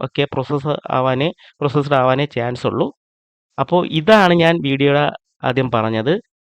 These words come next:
വ്യത്യസ്ത ദിവസങ്ങളിലായിട്ട് ചെയ്യും എന്നുള്ളത് എന്ന് പറഞ്ഞതിൻ്റെ റീസൺ ഇതാണ്.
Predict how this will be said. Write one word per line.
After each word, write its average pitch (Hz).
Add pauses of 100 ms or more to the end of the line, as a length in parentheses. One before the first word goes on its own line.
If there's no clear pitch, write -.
(240)
വ്യത്യസ്ത 147
ദിവസങ്ങളിലായിട്ട് 135 (180)
ചെയ്യും 131
എന്നുള്ളത് 123 (140)
എന്ന് 127
പറഞ്ഞതിൻ്റെ 123 (180)
റീസൺ 135
ഇതാണ്. 110